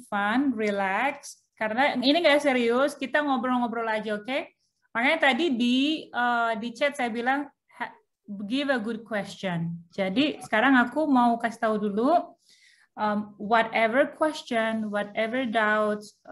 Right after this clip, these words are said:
kayak penasaran, pengen tahu rekrutmen itu gimana sih? Jadi kita bisa discuss more than just C V today,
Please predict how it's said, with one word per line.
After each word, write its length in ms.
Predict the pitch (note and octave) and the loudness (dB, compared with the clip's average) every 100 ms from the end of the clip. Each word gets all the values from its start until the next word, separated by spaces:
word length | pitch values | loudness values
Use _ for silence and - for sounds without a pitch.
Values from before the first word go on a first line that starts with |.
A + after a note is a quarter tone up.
| G#3+ | -8
kayak 880 | A3 G#3 G#3 G#3 G#3 G3+ G3+ G3+ G3+ - - - | -2 0 0 0 -2 0 -2 -4 -8 -20 -20 -8
penasaran, 560 | A3+ A3+ A3+ C#4 D4+ | -4 -2 2 2 4
pengen 320 | C4 A#3 A#3 A3+ | 0 0 -2 0
tahu 400 | B3 B3 B3+ A#3 | 0 0 0 -4
rekrutmen 480 | G#3+ A3 G#3+ G#3+ G3+ | -6 -6 -6 -4 -4
itu 160 | - C#4 A#3 | -2 -2 2
gimana 400 | G#3 G3 A3+ A#3+ | 2 2 0 0
sih? 320 | D4+ C4+ - _ | -2 -4 -10 _
Jadi 480 | - G#3+ G#3 D4+ D#4+ | -4 0 2 0 0
kita 240 | C#4 E4 | 0 2
bisa 240 | D4+ C#4 A#3 | 4 4 2
discuss 480 | B3 B3 C4+ C4+ B3 | 2 0 0 2 0
more 320 | A3+ A#3 A3+ | 0 -2 -2
than 160 | A#3 | -2
just 320 | G#3+ G3+ G3+ - | -2 -6 -8 -6
C 160 | G#3+ | -4
V 160 | G3 G3+ | -2 -4
today, 400 | G#3 F#3 F3 | -6 -4 -4